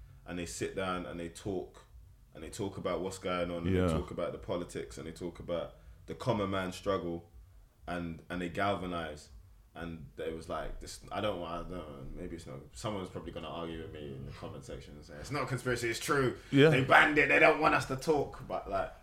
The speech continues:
Speaker 1: it's true, man. Like, they all, they, they still do that, but at the end of the day, like, it's weird with England. London is almost its own country in
Speaker 2: Mm.
Speaker 1: comparison to, like, the rest of England.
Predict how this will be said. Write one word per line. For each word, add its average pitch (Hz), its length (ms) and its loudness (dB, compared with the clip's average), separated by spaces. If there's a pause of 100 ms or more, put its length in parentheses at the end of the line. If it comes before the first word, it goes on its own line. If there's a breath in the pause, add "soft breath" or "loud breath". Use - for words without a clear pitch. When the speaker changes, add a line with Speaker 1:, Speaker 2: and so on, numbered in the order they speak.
Speaker 1:
it's - 140 -8
true, 131 300 2
man. 101 260 -4
Like, 92 220 -4 (500 loud breath)
they 113 100 2
all, 113 180 6
they, 123 440 6
they 131 140 4
still 170 320 6
do 165 180 10
that, 127 300 10
but - 180 4
at 127 80 6
the 135 100 4
end 135 200 2
of 117 120 0
the 123 80 2
day, 117 200 6
like, 110 260 2 (560 loud breath)
it's - 140 -4
weird 139 340 8
with 120 160 2
England. 113 540 0
London 127 540 2 (600)
is 104 140 -4
almost 117 380 -2
its 104 100 -6
own 104 180 -4
country - 440 -10 (120)
in - 60 0
Speaker 2:
Mm. 101 120 4
Speaker 1:
comparison 90 520 -4
to, 90 120 -12
like, 85 160 -6
the 90 60 -8
rest 92 200 -10
of 85 80 -8
England. 87 380 -10